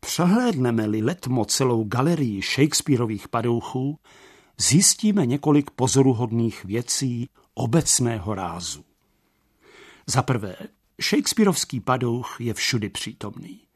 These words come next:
Objevuje se v první Shakespeareově tragedii Titus Andronicus a nalezneme ho i v Bouři, poslední Shakespeareově velké hře.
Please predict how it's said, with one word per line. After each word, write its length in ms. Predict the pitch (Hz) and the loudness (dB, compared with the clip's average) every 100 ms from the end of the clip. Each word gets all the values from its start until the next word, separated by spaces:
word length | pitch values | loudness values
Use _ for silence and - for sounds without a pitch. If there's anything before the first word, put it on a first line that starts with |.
| _ _ - _ | _ _ -20 _
Objevuje 520 | - 156 185 147 131 120 | 2 8 8 8 4 2
se 180 | - | -2
v 140 | 113 - | -4 -6
první 440 | - 156 165 160 | -2 2 4 4
Shakespeareově 760 | 139 127 127 - 127 113 110 107 | 4 0 -2 -2 -2 -2 -2 -4
tragedii 600 | - 117 123 123 123 117 | -4 -4 0 0 2 0
Titus 420 | - 110 101 - | -4 -10 -6 -6
Andronicus 960 | - 131 147 147 139 - 123 123 - - _ _ _ - | 0 2 2 4 2 0 -6 -4 -6 -8 _ _ _ -6
a 60 | 123 | -2
nalezneme 600 | 104 135 160 120 135 131 | 2 4 4 4 2 2
ho 200 | 107 113 | -2 -4
i 60 | 107 | -6
v 80 | |
Bouři, 560 | 90 110 120 117 110 110 _ _ _ - | -4 -2 0 -2 -4 -8 _ _ _ -2
poslední 720 | 147 131 - 143 110 110 110 | 2 2 4 2 2 -2 -4
Shakespeareově 1040 | 107 - 107 - - 101 95 90 98 90 90 _ | -6 -6 -4 -6 -6 -8 -8 -8 -10 -12 -16 _
velké 420 | 98 92 87 92 85 | -12 -10 -10 -14 -12
hře. 280 | 95 110 | -10 -10